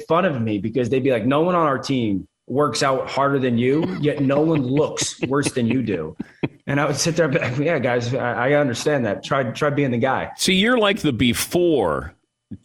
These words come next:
Speaker 2: to Brady Quinn's after.
Speaker 1: D-, Brady's an absolute
Speaker 2: <laughs>
Speaker 1: specimen. I could, yeah, I'm not even the before. I'm like the, like, like, fresh out the womb of Brady Quinn's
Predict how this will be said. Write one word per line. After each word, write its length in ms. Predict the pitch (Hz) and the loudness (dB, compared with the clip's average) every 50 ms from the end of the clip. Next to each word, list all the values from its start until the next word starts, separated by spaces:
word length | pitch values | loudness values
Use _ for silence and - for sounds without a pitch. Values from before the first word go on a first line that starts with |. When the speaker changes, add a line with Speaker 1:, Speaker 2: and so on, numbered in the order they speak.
| - - | -8 -2
Speaker 2:
to 120 | - 135 | -2 -2
Brady 400 | 107 82 117 135 139 135 120 110 | 0 2 2 2 4 4 4 2
Quinn's 460 | 85 - - 135 123 117 104 98 92 | 0 0 0 2 2 4 2 2 2
after. 520 | 101 95 101 95 - - - - 50 71 - - _ _ _ _ _ _ _ _ _ _ _ - | 2 2 2 0 -2 -4 -6 -8 -8 -8 -12 -16 _ _ _ _ _ _ _ _ _ _ _ -2
Speaker 1:
D-, 60 | 196 233 | -2 0
Brady's 460 | 185 143 190 202 240 262 240 220 160 | 2 2 4 4 6 6 6 4 4
an 120 | 170 - - | 4 2 2
absolute 460 | - 180 180 - - - 175 185 135 | 2 2 2 0 0 0 0 0 0
Speaker 2:
<laughs> 140 | - - 185 | 0 -2 -2
Speaker 1:
specimen. 580 | - - 180 170 160 - 135 135 - 208 - - - - - - - - - - - - 311 - - | 0 2 0 0 0 0 0 0 0 0 0 -2 -2 -2 -2 -2 -2 -2 -2 -2 -2 -2 -2 0 2
I 120 | 190 208 | 2 2
could, 440 | - 277 214 196 165 143 - - - - - - - | 2 2 2 0 0 -2 -4 -6 -6 -6 -10 -6 0
yeah, 320 | 170 185 196 185 165 147 127 | 2 4 4 4 2 0 0
I'm 200 | 120 175 226 247 | 0 2 2 4
not 160 | 277 302 311 | 4 4 4
even 240 | 294 269 214 240 220 | 2 2 2 2 2
the 80 | 208 202 | 2 2
before. 500 | 160 190 185 - 180 190 202 202 202 - | 0 0 -2 -2 -2 -2 0 0 2 2
I'm 160 | 175 208 240 | 0 0 2
like 200 | 262 285 254 196 | 2 0 0 0
the, 200 | - 214 196 - - - 190 | -2 -6 -6 -6 -12 -12 -6
like, 260 | 180 214 196 190 - | -2 -2 -2 -2 0
like, 240 | 196 190 185 160 - | 0 0 0 0 -2
fresh 340 | - - 214 208 202 - | -2 0 2 2 2 2
out 200 | 226 208 196 196 | 2 0 2 2
the 80 | 190 180 | 0 0
womb 680 | 160 143 160 190 208 208 202 190 170 143 127 110 - - | 0 2 2 2 2 2 2 2 2 0 0 -2 -2 -2
of 220 | 160 160 160 151 - | 0 2 2 0 2
Brady 400 | - 165 160 156 147 156 143 127 | 2 2 2 4 2 2 0 0
Quinn's 320 | - 151 143 131 123 113 | 0 0 0 0 2 0